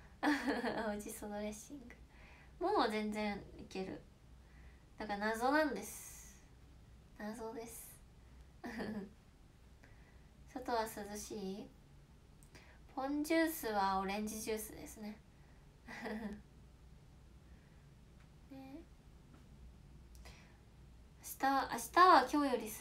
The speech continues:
しくなりますよね。明日から結構天気が良くはないって感じかな。まあ、曇-、でも曇りって一番紫外線が強いって言いますよね。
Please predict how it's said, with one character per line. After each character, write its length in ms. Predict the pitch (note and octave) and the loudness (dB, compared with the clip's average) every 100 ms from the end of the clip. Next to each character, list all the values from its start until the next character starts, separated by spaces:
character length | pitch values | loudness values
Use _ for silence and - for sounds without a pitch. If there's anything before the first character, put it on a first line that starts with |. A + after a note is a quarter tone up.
| G#3+ G#3+ | -8 -10
し 120 | - | -10
く 120 | G#3 | -6
な 100 | F#3+ | -6
り 80 | G3 | -6
ま 160 | G3 | -8
す 140 | G#3+ - | -10 -10
よ 80 | G#3+ | -10
ね。 240 | B3 A#3+ - - - - - - - - - - - - | -12 -14 -18 -20 -20 -20 -20 -20 -20 -18 -16 -16 -10 -4
明 100 | - | 4
日 100 | - | 6
か 240 | F4+ D#4 | 12 12
ら 140 | B3 | 12
結 180 | A#3 - | 8 -2
構 140 | - G#3 | -6 -6
天 260 | A3+ A3 | -6 -8
気 160 | - G#3 | -8 -6
が 180 | - - | -6 -6
良 140 | G#3+ | -8
く 160 | G#3 G3+ | -8 -6
は 160 | F#3+ | -6
な 160 | - D#4 | -8 -12
い 60 | |
っ 20 | E4 E4 - | -14 -16 -18
て 60 | - | -20
感 120 | - - - | -18 -18 -18
じ 80 | - | -16
か 80 | - - | -18 -14
な。 80 | A#3 A#3+ A#3+ - - - - | -12 -12 -14 -16 -14 -14 -8
ま 100 | A3 | -4
あ、 40 | A3 | -2
曇-、 340 | - C4+ F#4 B3 | 0 4 4 4
で 60 | |
も 80 | A#3+ | 2
曇 220 | A#3 D4+ A#4 | 2 2 4
り 100 | B4+ | 2
っ 100 | - | 0
て 80 | |
一 160 | C#4+ D4 | -2 0
番 120 | D#4 | 2
紫 200 | E4 D#4+ | 2 2
外 180 | D4+ D4+ | 4 4
線 160 | D#4 D4+ | 0 -2
が 100 | D4 | -4
強 220 | - C#4+ | -2 -2
い 40 | |
っ 60 | B3+ | -4
て 80 | - | -6
言 80 | G3+ | -6
い 60 | |
ま 100 | G#3 | -6
す 160 | A3 - | -8 -8
よ 80 | G3 | -6
ね。 360 | G3 G3 G3+ | -4 -6 -8